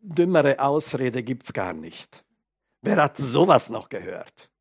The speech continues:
Wie kann man denn vom Heiligen Geist schwanger sein?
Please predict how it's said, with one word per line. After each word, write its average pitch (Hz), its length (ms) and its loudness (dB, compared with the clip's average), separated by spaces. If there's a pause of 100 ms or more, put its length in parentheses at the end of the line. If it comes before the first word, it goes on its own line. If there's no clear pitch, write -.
(480)
Wie 147 180 -4
kann 170 260 2
man 165 160 4
denn 147 140 4
vom 139 240 -2
Heiligen 147 420 0
Geist 147 320 0
schwanger 156 400 4
sein? 98 440 -8